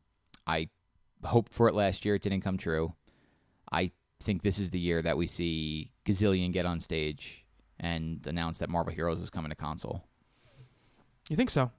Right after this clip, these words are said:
Speaker 1: There's no reason it's not on console.
Speaker 2: There is no reason.
Speaker 1: It's got controllers, like, full controller support now.
Speaker 2: Yeah.
Speaker 1: It, there is no Marvel presence on either one of these consoles.
Speaker 2: It's true.
Speaker 1: There's a rumor that Sucker Punch is working on a Spider-Man game,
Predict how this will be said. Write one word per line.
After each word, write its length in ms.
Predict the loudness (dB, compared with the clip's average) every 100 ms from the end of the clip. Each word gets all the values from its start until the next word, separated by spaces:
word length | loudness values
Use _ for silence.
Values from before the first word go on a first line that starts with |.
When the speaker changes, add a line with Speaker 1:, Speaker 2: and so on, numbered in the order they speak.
| -4
Speaker 1:
There's 240 | 2 4 4
no 180 | 4 4
reason 340 | 4 2 0
it's 140 | -2
not 140 | -2 -2
on 80 | -4
console. 380 | -6 -6 -4 4
Speaker 2:
There 200 | 6 6
is 120 | 8
no 100 | 6
reason. 540 | 8 6 4 0 -4 _ _ 2
Speaker 1:
It's 160 | 4
got 160 | 4 4
controllers, 420 | 4 4 6 4 2
like, 280 | 0 -2 0
full 200 | 6 6
controller 360 | 6 6 6
support 340 | 6 2 2 4
now. 200 | 4 6
Speaker 2:
Yeah. 200 | 6 2 -6 _ _ -6
Speaker 1:
It, 180 | -2 -2 -8 _ _ _ _ _ _ _ _ -8 4
there 140 | 6
is 180 | 6 4
no 540 | 8 10 10 10 6 2 _ _ _ _ _ _ -6
Marvel 680 | 2 8 8 8 8 6 4
presence 580 | 2 2 2 -2 -2 -4
on 220 | -4 -4 -4
either 260 | -2 0 2
one 140 | 0
of 60 | 0
these 160 | -2
consoles. 460 | -2 -6 -4 -6 -6
Speaker 2:
It's 80 | -4
true. 280 | 2 2 6
Speaker 1:
There's 180 | 6 6
a 60 |
rumor 400 | 10 10 10 8
that 240 | 6 4 2
Sucker 240 | 2 2
Punch 200 | 2 2
is 100 | 2
working 380 | 4 4 4 2
on 140 | 2 0
a 60 |
Spider-Man 500 | 0 2 2 2 0
game, 360 | 0 0 0